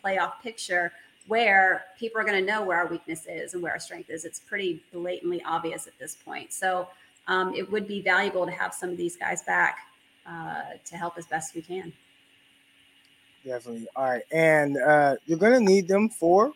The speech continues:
Speaker 2: one, Arizona Cardinals. So I, I wanted to give our initial thoughts on Arizona, and then I'll bring a few people on to talk, uh, live to get their thoughts on just kind of everything that we've discussed today. But the Arizona Cardinals, uh, a team that is coming off of a, a win against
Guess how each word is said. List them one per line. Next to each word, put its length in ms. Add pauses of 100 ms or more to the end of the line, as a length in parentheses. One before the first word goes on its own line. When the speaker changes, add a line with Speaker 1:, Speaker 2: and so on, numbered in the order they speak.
Speaker 2:
one, 340 (180)
Arizona 680
Cardinals. 500
So 340 (120)
I, 120
I 160
wanted 220
to 60
give 240
our 340
initial 340
thoughts 340
on 160
Arizona, 460
and 100
then 80
I'll 80
bring 240
a 60
few 180
people 320
on 80
to 80
talk, 280 (420)
uh, 160
live 280
to 60
get 140
their 120
thoughts 300
on 120
just 140
kind 160
of 100 (300)
everything 240
that 120
we've 180
discussed 420
today. 400 (440)
But 360 (800)
the 180
Arizona 360
Cardinals, 540 (100)
uh, 200
a 80
team 200
that 100
is 80
coming 220
off 160
of 120
a, 260
a 100
win 440
against 460